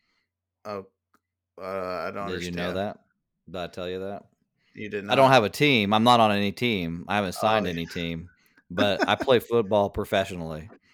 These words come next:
Speaker 2: Right, that's
Speaker 1: Generally,
Speaker 2: what
Speaker 1: right?
Speaker 2: people are saying, right? When you're, when you're a
Speaker 1: Totally.
Speaker 2: Christian, I'm a Christian, but I'm not part of a church.
Speaker 1: Yeah,
Speaker 2: Or I'm a
Speaker 1: like
Speaker 2: believer in Jesus, but I don't believe in the Bible, right? I,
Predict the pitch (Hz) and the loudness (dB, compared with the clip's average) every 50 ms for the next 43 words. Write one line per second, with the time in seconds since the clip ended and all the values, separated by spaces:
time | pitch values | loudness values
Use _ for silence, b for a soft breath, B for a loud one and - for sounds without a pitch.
0 | _ _ - - 131 143 139 135 131 139 143 160 165 - - 160 170 170 160 160 | _ _ -18 -6 0 2 4 6 8 10 10 8 8 8 4 4 6 4 6 6
1 | 160 151 143 135 - - 160 170 170 147 131 127 123 120 139 143 151 147 139 139 | 4 4 4 2 2 0 0 2 2 2 0 0 0 2 4 4 4 4 4 2
2 | 139 135 135 135 165 196 170 131 123 117 104 - - 160 170 165 - - 120 113 | 2 0 2 2 2 4 2 2 0 -2 -4 -4 -4 -4 -4 -4 -4 -2 -2 -2
3 | 110 135 - B B B B B B - 131 139 135 139 - 202 196 - - 147 | -2 -4 -8 B B B B B B -2 0 0 0 4 6 6 6 6 4 2
4 | 143 135 127 123 127 123 120 120 127 131 127 123 - 143 127 123 117 107 104 98 | 2 2 4 4 4 6 4 4 4 2 2 2 2 2 2 2 2 -2 -4 -6
5 | - - 123 117 107 82 - - _ - - - b b b b b b b - | -6 -6 -4 -4 -4 -6 -8 -12 _ -20 -20 -20 b b b b b b b -6
6 | 123 135 135 113 107 110 104 92 113 123 120 - 131 120 120 127 139 151 151 135 | 0 2 4 4 4 4 4 2 2 2 2 2 2 4 4 4 4 4 4 4
7 | 139 135 127 117 110 117 131 143 151 127 117 117 110 110 98 104 113 110 110 113 | 2 2 2 2 0 0 0 0 0 2 2 0 0 -2 -2 0 2 2 4 4
8 | 120 120 120 117 - - _ _ - 90 107 107 110 120 127 113 110 104 98 87 | 2 2 0 -2 -6 -12 _ _ -8 -6 -4 -2 -2 -2 -4 -4 -4 -6 -6 -6
9 | 78 90 90 101 110 107 90 76 64 52 57 73 95 104 107 107 104 104 113 | -4 -2 0 0 0 0 -2 -4 -10 -16 -10 -4 -2 0 0 2 2 0 0